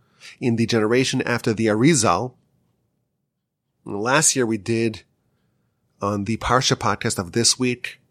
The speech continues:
in an episode titled Entry Denied, we did essay number four.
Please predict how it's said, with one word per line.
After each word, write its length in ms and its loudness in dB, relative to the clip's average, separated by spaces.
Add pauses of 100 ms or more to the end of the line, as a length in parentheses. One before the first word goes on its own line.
(540)
in 120 0
an 140 -2
episode 480 2
titled 500 2
Entry 460 0
Denied, 880 2 (1000)
we 100 -4
did 380 2 (960)
essay 300 2
number 340 -2
four. 640 4